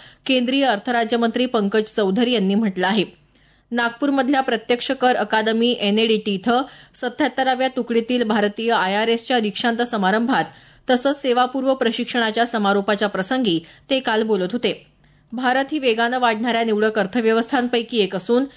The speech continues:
देशाच्या वित्तीय प्रशासनाचा भारतीय राजस्व सेवा हा कणा असल्याचं सांगून चौधरी यांनी भारतीय राजस्व सेवेचं महत्त्व अधोरेखित केलं. या कार्यक्रमात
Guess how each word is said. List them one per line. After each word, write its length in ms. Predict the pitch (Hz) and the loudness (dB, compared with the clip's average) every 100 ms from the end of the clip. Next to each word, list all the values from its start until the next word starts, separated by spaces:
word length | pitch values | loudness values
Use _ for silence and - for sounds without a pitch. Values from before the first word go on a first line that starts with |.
| - _ - | -20 _ -2
देशाच्या 460 | 240 247 262 262 | -2 0 0 0
वित्तीय 380 | 254 226 - 269 | 0 0 0 0
प्रशासनाचा 800 | 269 233 240 226 226 208 233 254 | 2 0 0 -2 -2 -2 0 0
भारतीय 500 | 196 208 214 214 247 | -2 -2 0 0 0
राजस्व 500 | 233 190 202 214 226 | 0 0 -2 -2 -2
सेवा 280 | 214 214 220 | 0 2 2
हा 140 | 226 240 | 2 -2
कणा 320 | - 208 208 | 0 0 0
असल्याचं 440 | 185 - 190 196 | -2 -2 -2 -2
सांगून 420 | 202 208 202 240 269 - - - | -2 0 4 2 2 -10 -12 0
चौधरी 360 | 220 214 214 | 2 2 0
यांनी 320 | 240 247 175 - - - | 0 0 -2 -4 -18 -10
भारतीय 500 | 233 247 247 247 277 | -2 0 0 -2 -2
राजस्व 480 | 247 202 226 226 262 | 0 0 -2 -2 -2
सेवेचं 460 | 262 214 208 240 214 | 2 2 2 2 0
महत्त्व 380 | 208 254 220 | 0 0 2
अधोरेखित 540 | 226 202 247 226 214 190 - | 2 2 2 2 0 -6 0
केलं. 220 | 196 180 - _ _ _ - - | 0 0 -4 _ _ _ -20 -10
या 120 | 254 | -6
कार्यक्रमात 580 | 254 247 247 269 269 269 | -2 0 0 -2 0 0